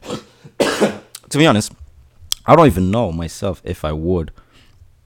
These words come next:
if I even would apologize.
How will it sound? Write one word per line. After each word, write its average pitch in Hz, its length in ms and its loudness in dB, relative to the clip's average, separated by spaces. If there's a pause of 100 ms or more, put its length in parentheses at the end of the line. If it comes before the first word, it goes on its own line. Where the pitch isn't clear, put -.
(640)
if 85 140 -4
I 85 60 0
even 73 340 -4
would 82 260 0
apologize. 73 720 -10